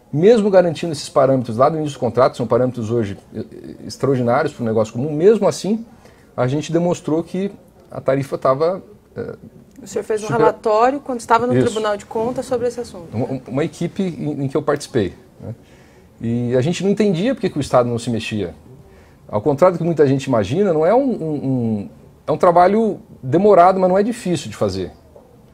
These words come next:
Speaker 1: Em, em alguns meses você pode editar cada lote de concessão. E a gente não entendia porque os números apresentados não se fazia nada.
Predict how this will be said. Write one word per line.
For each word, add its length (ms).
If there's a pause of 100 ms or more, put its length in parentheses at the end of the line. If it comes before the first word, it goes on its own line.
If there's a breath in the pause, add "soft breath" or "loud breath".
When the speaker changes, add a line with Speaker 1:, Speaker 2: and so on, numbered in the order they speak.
(340)
Speaker 1:
Em, 540
em 40
alguns 380
meses 220
você 80
pode 220
editar 300
cada 200
lote 360
de 120
concessão. 420
E 20
a 40
gente 180
não 80
entendia 340
porque 120
os 100
números 420 (240)
apresentados 680
não 80
se 100
fazia 260
nada. 320